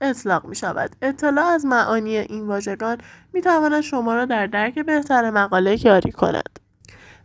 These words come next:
وکیل ارث در شهر تهران. به طور کلی مقصود از وکیل ارث در شهر تهران وکیلی است که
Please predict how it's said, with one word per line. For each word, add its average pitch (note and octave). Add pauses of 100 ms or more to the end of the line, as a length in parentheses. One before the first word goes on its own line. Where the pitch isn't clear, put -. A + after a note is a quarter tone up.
(140)
وکیل C#4+ (100)
ارث D#4
در G#3+
شهر A3
تهران. G#3 (420)
به D4+
طور D#4+
کلی D#4
مقصود C#4
از D4
وکیل A3
ارث C#4+
در B3+
شهر G#3
تهران A3+
وکیلی A3+
است C#4
که C#4+